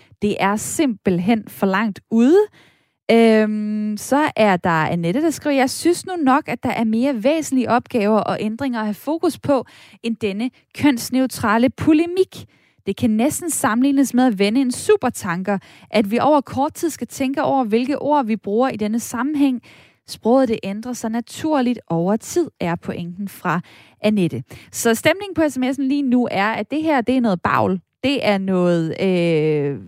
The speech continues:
noget, vi faktisk ikke rigtig behøver at beskæftige os med. Hvad tænker du? Du må meget gerne være med. Byd ind på fjorten fireogtyve. Husk at begynde din besked med R fire. Skal vi til evig tid fortsætte med at kalde folk for politimænd, formænd, jordmødre og så videre?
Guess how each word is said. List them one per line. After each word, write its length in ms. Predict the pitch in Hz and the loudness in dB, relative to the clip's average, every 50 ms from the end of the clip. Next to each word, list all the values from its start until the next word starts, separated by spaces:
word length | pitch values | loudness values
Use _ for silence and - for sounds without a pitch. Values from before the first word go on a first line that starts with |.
| - _ _ 180 | -18 _ _ -2
noget, 240 | 208 226 247 285 269 | 0 2 2 2 0
vi 60 | 247 | -2
faktisk 240 | 226 247 214 226 202 | -2 0 0 0 0
ikke 160 | 254 - 220 | -2 0 0
rigtig 240 | 220 254 - 254 240 | -2 0 0 -2 0
behøver 340 | 208 208 196 240 240 247 220 | 0 0 2 2 2 2 0
at 100 | 190 190 | 0 -2
beskæftige 580 | 202 185 - - 214 226 - - - 220 185 160 | -4 -6 -2 0 0 0 0 -2 -4 -2 -2 -2
os 160 | 160 - 214 | -2 -2 0
med. 180 | 214 220 277 330 _ - - - - - - - | 0 0 0 -2 _ -10 -20 -20 -20 -20 -8 -2
Hvad 160 | 202 240 254 | 0 0 0
tænker 300 | - - 311 262 233 220 | 0 -2 -4 -2 -2 -2
du? 220 | - - 254 320 - - _ - | 0 2 0 0 0 -4 _ -2
Du 40 | 294 | 0
må 80 | 294 277 | 2 2
meget 240 | 247 233 254 294 277 | 2 0 -2 -2 -2
gerne 200 | 311 294 277 262 | -2 0 0 2
være 100 | 262 226 | 2 2
med. 220 | 220 214 233 269 | 2 2 0 0
Byd 200 | - - 254 269 | 0 0 0 2
ind 120 | 285 269 | 0 0
på 100 | - 262 | -2 -6
fjorten 360 | 226 - - 240 247 262 254 247 | -6 -4 -2 -2 0 0 -2 -4
fireogtyve. 680 | - - 233 220 226 220 - - - 247 262 262 294 254 | -2 -2 0 0 0 -2 -2 -2 0 2 2 2 2 0
Husk 260 | 226 269 247 - - | 0 0 -2 -2 -4
at 80 | 247 | -4
begynde 360 | - 220 - - 254 240 220 - | -2 -2 -2 0 0 0 -2 -2
din 120 | - 202 190 | -4 -4 -4
besked 320 | 190 190 - - 254 240 | -4 -6 -4 -2 -2 -2
med 180 | 208 208 202 190 - - | 0 0 -2 -2 -2 -2
R 180 | 190 202 226 254 - - - | -2 0 0 -2 -4 -4 0
fire. 260 | 247 220 220 247 269 | 0 2 2 2 0
Skal 340 | - - - 277 262 277 277 | -2 -4 -4 -4 -2 0 0
vi 100 | 311 320 | 0 0
til 180 | - - 294 - | 0 -2 -8 -4
evig 300 | - 262 277 277 311 - | -2 -2 0 0 0 0
tid 240 | - - 302 269 - - - - - - - - - - _ - | 0 -2 -2 -2 -2 -4 -10 -18 -18 -20 -20 -20 -20 -20 _ 0
fortsætte 480 | - - 392 415 - 349 269 226 226 220 | 2 2 2 2 2 0 0 2 0 0
med 280 | 214 202 196 208 214 190 | 0 2 2 2 2 0
at 100 | 196 220 | -2 -2
kalde 200 | - 233 180 190 | -2 -2 -2 -2
folk 240 | - - 214 - - | -2 -4 -6 -6 -6
for 100 | - 196 | -8 -10
politimænd, 640 | - - 196 185 - - - 240 226 214 170 - | -8 -6 -6 -6 -6 -6 -4 -2 -2 -2 -4 -6
formænd, 480 | - - - 202 208 220 226 208 180 - | -6 -2 0 0 2 2 2 0 -2 -2
jordmødre 640 | 180 185 196 196 214 226 226 214 196 196 196 185 165 | 0 2 2 2 4 2 2 2 2 0 0 -2 -4
og 100 | - - | -6 -4
så 140 | - 208 | -4 -4
videre? 340 | 180 175 180 180 202 214 196 | -2 -2 -2 0 0 0 0